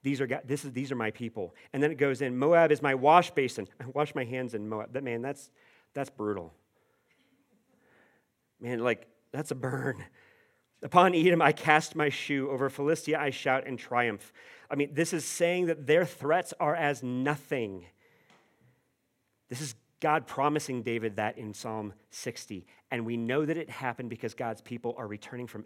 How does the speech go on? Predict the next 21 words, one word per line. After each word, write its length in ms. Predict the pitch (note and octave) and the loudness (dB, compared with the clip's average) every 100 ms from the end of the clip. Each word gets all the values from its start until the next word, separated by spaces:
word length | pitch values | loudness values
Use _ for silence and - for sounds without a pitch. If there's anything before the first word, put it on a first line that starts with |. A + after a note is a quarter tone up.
| - | -8
exile 560 | D3+ C3 A#2+ G#2+ G#2+ G2+ - _ | -8 -6 -6 -4 -6 -8 -20 _
back 200 | C3 B2+ | -4 -4
into 200 | C3+ B2 | -4 -10
those 180 | A2 G2+ | -12 -12
very 480 | G2+ B2+ C3+ C#3 C3 _ - | -6 -4 -2 -4 -8 _ -16
same 460 | - A#2+ A2+ A2 G#2 _ | -6 -4 -4 -8 -14 _
regions 460 | A2+ A2+ G#2+ G#2+ G#2 A#2 | -8 -8 -6 -10 -12 -20
again. 400 | G2+ A#2 G2+ E2+ _ _ _ _ _ _ _ _ - | -10 -10 -8 -12 _ _ _ _ _ _ _ _ -18
It's 120 | - | -4
God's 200 | B2+ A2+ | -4 -4
promise, 640 | - C#3 C#3 D3+ - - _ _ _ _ _ | -2 0 2 -2 -6 -14 _ _ _ _ _
not 180 | - D3+ | -4 -4
just 160 | D3+ A#2+ | -4 -6
one 260 | A#2 E3 | 0 0
time 360 | - A#2+ G#2 G2 | 0 -6 -6 -8
being 240 | G2 G2+ | -8 -8
faithful 400 | F#2+ G#2+ G2+ A2 | -6 -8 -8 -12
to 120 | A2 A2+ | -6 -6
it, 200 | - - _ _ _ | -6 -10 _ _ _
but 120 | - - _ - _ _ | -14 -14 _ -20 _ _
forever. 420 | - A2 A#2+ A2 | -12 -6 -6 -6